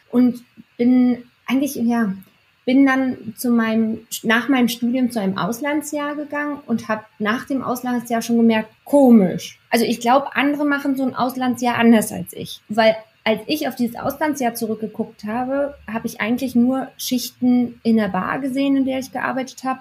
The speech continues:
oder in einem Frühstücksrestaurant, wo ich als Tellerwäscherin noch dazu verdient habe. Und ich habe gar nicht die Abenteuer wahrnehmen können, weil ich sie gar nicht erlebt habe, so ganz präsent. Und so hat sich das auch weitergezogen. Ich habe mich dann selbstständig gemacht im Finanzbereich.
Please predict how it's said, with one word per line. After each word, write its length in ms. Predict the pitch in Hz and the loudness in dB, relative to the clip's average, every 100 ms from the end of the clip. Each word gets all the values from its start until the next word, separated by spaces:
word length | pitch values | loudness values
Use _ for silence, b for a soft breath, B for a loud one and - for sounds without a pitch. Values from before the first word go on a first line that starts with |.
| - | -8
oder 240 | 226 214 | -6 -4
in 80 | 202 | -4
einem 140 | 202 | -4
Frühstücksrestaurant, 880 | 196 269 269 262 254 247 - 247 226 | -6 -8 -8 -8 -8 -10 -6 -6 -4
wo 20 | |
ich 140 | 220 - | -8 -10
als 260 | 208 196 | -10 -10
Tellerwäscherin 760 | - 277 302 240 285 269 240 247 | -4 2 4 4 2 0 2 2
noch 180 | 240 - - | 2 -2 -12
dazu 320 | 233 - 233 | -8 -6 -4
verdient 400 | 247 220 247 226 | -2 0 0 -2
habe. 160 | 233 233 - | -4 -6 -2
Und 100 | 226 | -2
ich 80 | |
habe 100 | 226 | -2
gar 200 | 233 196 | -6 -4
nicht 200 | 269 269 | -4 -4
die 80 | - | -8
Abenteuer 720 | - 208 262 240 180 170 180 185 | -6 -2 0 -2 -4 -4 -4 -6
wahrnehmen 480 | 185 180 180 180 180 | -4 -2 0 0 -2
können, 320 | - 185 185 | -2 -2 0
weil 160 | 185 190 | 0 -4
ich 100 | 190 | -6
sie 100 | 190 | -6
gar 200 | 185 185 | -4 -4
nicht 160 | 202 | -4
erlebt 420 | - 190 202 - - | -4 -4 -4 -8 -14
habe, 140 | 151 _ | -14 _
so 160 | - 185 | -8 -2
ganz 320 | 185 170 170 | -2 -2 -4
präsent. 480 | - 180 156 175 - | -6 -6 -4 -6 -4
Und 140 | 185 | -2
so 100 | 233 | 0
hat 140 | 285 | -2
sich 100 | 294 | -2
das 160 | - 226 | -4 -4
auch 160 | 190 170 | -4 -2
weitergezogen. 600 | 247 277 269 - 254 240 | -2 -2 -4 -6 -4 -4
Ich 60 | |
habe 100 | 220 196 | -4 -10
mich 80 | |
dann 160 | 196 190 | -8 -6
selbstständig 500 | 185 208 - 226 214 | -6 -8 -4 -4 -4
gemacht 240 | 208 208 | -10 -10
im 120 | 196 185 | -8 -8
Finanzbereich. 720 | 170 185 262 - 269 269 | -6 -4 -4 -6 -6 -6